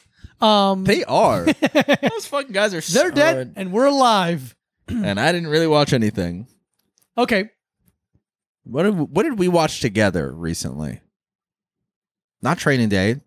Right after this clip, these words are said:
Speaker 2: Past that.
Speaker 1: Not Training Day.
Speaker 2: We watched Right Now with Jimmy Pardo.
Speaker 1: Yes, we did. Thank you to everyone. Here's what thing happened. I think we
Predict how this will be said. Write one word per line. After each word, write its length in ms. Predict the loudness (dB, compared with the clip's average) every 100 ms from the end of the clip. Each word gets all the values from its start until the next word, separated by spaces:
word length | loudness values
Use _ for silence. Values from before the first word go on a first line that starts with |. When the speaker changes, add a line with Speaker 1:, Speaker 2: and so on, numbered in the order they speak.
| -2
Speaker 2:
Past 340 | 0 0 -2
that. 260 | -8 -8 -12 _ _ _ _ _ _
Speaker 1:
Not 180 | -6 -6
Training 520 | -8 -10 -8 -8 -10
Day. 160 | -12 -4
Speaker 2:
We 80 | 0
watched 280 | 0 0
Right 200 | 0 0 0
Now 220 | 0 2
with 160 | 2
Jimmy 200 | 2 -2
Pardo. 520 | 2 2 2 2 -2 -6 _ _ _ _ _ _ _ _ _ _ _ _ _ _
Speaker 1:
Yes, 340 | -2 0 0
we 160 | -2 -2
did. 360 | -2 -4 -6 -14 -8
Thank 300 | -2 0 2
you 100 | 2
to 320 | 4 2 0 2
everyone. 800 | 0 2 2 0 0 -6 -12 -18 _ _ _
Here's 220 | -4 -2 0
what 120 | 0
thing 140 | 2
happened. 600 | 2 2 0 -6 -12 -16 -20 _ _ _ _ _
I 120 | -2
think 180 | 0 0
we 240 | 0 -2